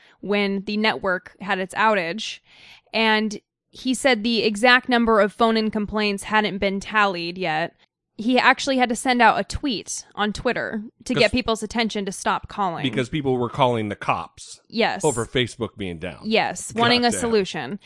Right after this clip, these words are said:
Speaker 2: <laughs>
Speaker 1: And he tweeted, "Hashtag Facebook is not a law enforcement issue.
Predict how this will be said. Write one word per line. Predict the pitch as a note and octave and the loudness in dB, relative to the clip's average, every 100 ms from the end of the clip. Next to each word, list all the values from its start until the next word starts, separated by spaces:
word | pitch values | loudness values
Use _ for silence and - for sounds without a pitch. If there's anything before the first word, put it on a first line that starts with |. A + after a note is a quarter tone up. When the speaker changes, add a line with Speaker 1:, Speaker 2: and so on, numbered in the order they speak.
| E4+ | -12
Speaker 2:
<laughs> | - | -4
Speaker 1:
And | A3+ A3+ G#3+ | 0 2 0
he | G#3 B3 C4+ | -2 -4 -2
tweeted, | A#3+ - C4 A#3+ | -2 -2 0 2
"Hashtag | A3 B3 C#4 - D#4 C#4+ A#3+ | 2 2 2 0 0 2 0
Facebook | - C#4 B3+ - A3+ G#3+ | 0 0 0 0 0 0
is | G#3+ G3 | -2 -2
not | G#3+ G#3+ C4 - | 2 4 4 2
a | A3 | 2
law | A3 A#3 C4 E4 | 2 2 4 4
enforcement | C4+ A3 F#3+ F#3 G3+ - | 2 -2 -4 -4 -8 -4
issue. | C4 - G3 F3 | -4 -2 -4 -4